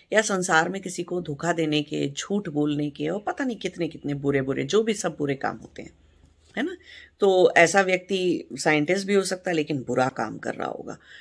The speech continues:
है ना? ऐसा व्यक्ति म्यूजिशियन भी हो सकता है लेकिन, अ, फिर वो क्या कर रहा होगा? Music से अपना name, fame बनाने पे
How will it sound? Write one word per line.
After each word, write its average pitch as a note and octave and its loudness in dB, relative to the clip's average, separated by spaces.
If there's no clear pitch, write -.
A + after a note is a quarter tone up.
है G#3+ 2
ना? B3 0
ऐसा F#3+ 0
व्यक्ति F3 2
म्यूजिशियन A3 4
भी A3 4
हो G3 4
सकता G3 2
है F3+ 8
लेकिन, E3 0
अ, D3 0
फिर F3+ 4
वो E3 4
क्या F3 6
कर F3 -2
रहा F3 2
होगा? G3 2
Music E3+ 2
से - -2
अपना E3+ 0
name, E3 2
fame D#3+ 0
बनाने D3+ 2
पे D#3+ -4